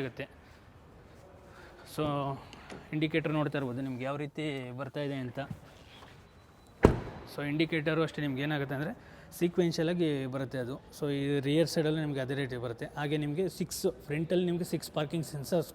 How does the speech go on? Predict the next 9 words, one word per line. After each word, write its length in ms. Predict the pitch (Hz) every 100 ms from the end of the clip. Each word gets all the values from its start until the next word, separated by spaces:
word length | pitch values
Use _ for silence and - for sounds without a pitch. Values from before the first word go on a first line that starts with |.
| -
ಕೂಡ 100 | 151 151 131 120 131
ಕೊಟ್ಟಿದ್ದಾರೆ. 320 | 131 127 147 - - - - - - - - -
So 60 | 156
ಹಾಗೆ 140 | 147 156
ನಿಮಗೆ 180 | 156 147
ಹೆಡ್‌ಲೈಟ್ 280 | 139 147 165 160
ಕೂಡ 80 | 151 143
ನೋಡ್ತಾ 180 | 135 139
ಇರ್ಬೋದು. 240 | 131 131